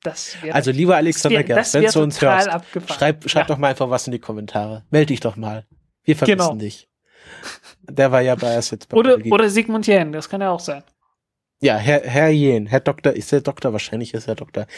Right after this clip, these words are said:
Speaker 2: Herr Doktor Jähn. Äh, ist ja ein bisschen älter, darf, darf man auch Herr Doktor sagen. Ähm, ich komme Sie bald besuchen. Melden Sie doch mal. Komm ich vom, beim Kaffee vorbei.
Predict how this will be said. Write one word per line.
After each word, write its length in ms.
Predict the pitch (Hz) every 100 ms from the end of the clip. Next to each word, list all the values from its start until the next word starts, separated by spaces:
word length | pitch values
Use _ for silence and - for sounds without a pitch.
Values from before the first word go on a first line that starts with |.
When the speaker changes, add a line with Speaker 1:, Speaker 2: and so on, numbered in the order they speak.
| - -
Speaker 2:
Herr 120 | 135
Doktor 260 | 131 -
Jähn. 320 | 123 104 98 - - - -
Äh, 220 | 123 123
ist 120 | 135
ja 80 | 139
ein 60 | 127
bisschen 200 | 120 104
älter, 200 | 110 104
darf, 200 | 107 - 120
darf 180 | 117 120
man 100 | 113
auch 100 | -
Herr 100 | -
Doktor 260 | - 117
sagen. 300 | 107 104 110 - - - _
Ähm, 540 | - 107 107 113 117 127 _ _ -
ich 120 | 147
komme 160 | - 175
Sie 80 | 180
bald 160 | 180
besuchen. 420 | 185 180 165 110 - _ -
Melden 180 | 151 139
Sie 80 |
doch 140 | 123 110
mal. 240 | 107 110 -
Komm 140 | 135
ich 60 | 123
vom, 260 | - 131
beim 200 | - 131
Kaffee 240 | - 120 113
vorbei. 320 | 110 110